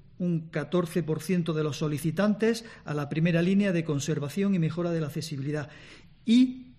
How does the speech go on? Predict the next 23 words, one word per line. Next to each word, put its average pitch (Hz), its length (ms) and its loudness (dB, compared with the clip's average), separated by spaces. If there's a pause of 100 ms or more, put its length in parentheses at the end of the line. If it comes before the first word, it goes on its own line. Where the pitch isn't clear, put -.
(140)
ojo 160 240 -2
al 147 100 0
dato, 214 460 0 (280)
un 214 220 4
dos 208 240 2
y 180 80 2
medio 180 400 2
por 156 240 2
ciento 214 760 0
de 165 240 0
los 190 300 -2 (180)
solicitantes 220 1160 2 (380)
para 202 680 0
las 160 260 -2
subvenciones 185 720 0
de 170 480 2
mejora 160 400 -2
de 156 80 0
eficiencia 156 680 -8
energética. 131 640 -10
Es 165 100 -6
decir, 160 340 -4 (1000)
prácticamente 160 800 0